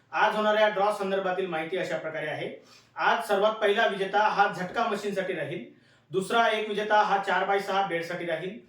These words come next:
तिसरा एक विजेता हा तीन बाय सहा बेड साठी राहील, चौथा एक विजेता हा फवारणी पंप साठी राहील,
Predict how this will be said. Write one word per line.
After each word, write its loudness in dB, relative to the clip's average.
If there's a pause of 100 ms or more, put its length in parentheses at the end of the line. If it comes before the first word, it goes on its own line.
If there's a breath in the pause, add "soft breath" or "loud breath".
(340 soft breath)
तिसरा 2
एक 0
विजेता 2
हा 2 (100)
तीन -2
बाय 4
सहा 0
बेड -4
साठी -8
राहील, -8 (440 soft breath)
चौथा 2
एक -2
विजेता 2
हा 2
फवारणी 2
पंप -2
साठी -4
राहील, -6